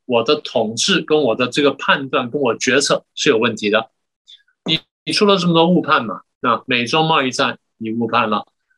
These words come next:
美中关系你误判了，香港问题你误判了，新疆问题你误判了，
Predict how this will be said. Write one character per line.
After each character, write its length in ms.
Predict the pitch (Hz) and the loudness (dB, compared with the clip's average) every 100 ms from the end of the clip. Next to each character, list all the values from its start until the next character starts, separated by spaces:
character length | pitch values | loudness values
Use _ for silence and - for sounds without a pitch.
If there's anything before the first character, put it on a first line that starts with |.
| - | -4
美 240 | 127 127 | -2 -2
中 280 | 123 185 185 | 0 2 2
关 200 | 160 151 | 2 2
系 320 | - 135 - - | 2 0 -4 -8
你 180 | 123 120 | -4 2
误 180 | 135 | 2
判 280 | 131 131 120 | 4 2 2
了， 200 | 104 104 _ _ _ | -2 -6 _ _ _
香 380 | - - 180 185 | -4 0 0 2
港 240 | 185 117 135 | 0 0 0
问 200 | 147 120 | 0 0
题 300 | 113 110 143 | -6 -8 -6
你 120 | 127 | -2
误 240 | 127 143 139 | 2 4 2
判 220 | 131 123 | 2 0
了， 220 | 110 107 _ - | 0 -4 _ -6
新 320 | - 190 196 | 0 2 2
疆 280 | 190 175 180 | 2 2 2
问 200 | 170 131 | 0 0
题 260 | 120 117 - | -6 -12 -4
你 120 | 127 | 0
误 160 | 143 139 | 2 2
判 240 | 135 127 | 2 0
了， 200 | 117 - | 0 -4